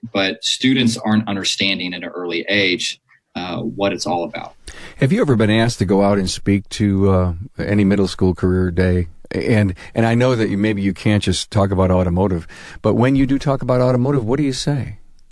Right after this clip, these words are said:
Speaker 1: Usually with those career days, I have, um, the automotive teacher come and talk. But we, what we found with, uh, talking with students is having other students talk to them. They can listen to us all day long, but i-, in the end, we're, we're teachers, we're principals,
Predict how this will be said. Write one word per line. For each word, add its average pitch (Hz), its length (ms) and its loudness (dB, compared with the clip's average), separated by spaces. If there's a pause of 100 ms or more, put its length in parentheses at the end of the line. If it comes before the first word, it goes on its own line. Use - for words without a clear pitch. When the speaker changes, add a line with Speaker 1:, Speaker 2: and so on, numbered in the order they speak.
(120)
Speaker 1:
Usually 165 360 2
with 123 220 0
those 120 180 2
career 110 340 2
days, 117 480 0
I 107 120 -2
have, 104 560 -2 (220)
um, 101 520 -4 (100)
the 117 100 2
automotive 107 400 2
teacher 110 280 -2
come 98 280 -4
and 87 100 -6
talk. 104 400 -4
But 107 80 2
we, 135 340 0 (160)
what 127 140 0
we 165 120 2
found 131 480 0
with, 113 360 0
uh, 95 200 -6
talking 113 320 0
with 101 100 2
students 113 520 0
is 98 140 -6
having 107 400 -2
other 101 200 -4
students 87 480 -4
talk 80 260 -6
to - 80 -16
them. 117 220 -10 (440)
They 135 200 0
can 156 180 2
listen 127 300 4
to 110 140 0
us 107 280 -2
all - 180 0
day 95 180 0
long, 95 400 0 (280)
but 110 260 2
i-, - 20 -18
in 107 320 2
the 104 140 2
end, 117 320 2
we're, 104 380 -2
we're 95 120 -6
teachers, 120 460 2
we're 101 80 -4
principals, 113 720 2